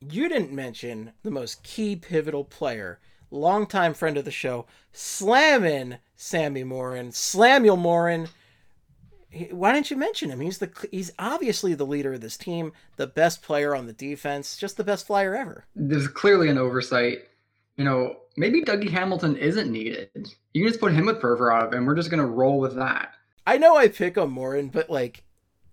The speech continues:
Speaker 1: it, just the way people elevate him just based on being big just blows my mind consistently, he does anything related to being big, he fights, he hits somebody,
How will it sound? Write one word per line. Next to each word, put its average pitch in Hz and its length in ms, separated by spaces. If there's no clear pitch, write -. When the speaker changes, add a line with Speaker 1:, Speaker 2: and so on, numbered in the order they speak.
Speaker 1:
it, - 200
just - 220
the 285 80
way 262 200
people 214 440
elevate 165 500
him 160 320
just 147 220
based 147 280
on 147 140
being 135 300
big 123 480
just 135 220
blows 170 540
my 143 180
mind 120 360
consistently, 104 720
he 202 140
does 175 280
anything 143 800
related 143 420
to 135 80
being 123 300
big, 117 280
he 113 80
fights, 127 520
he 117 80
hits 139 240
somebody, 113 480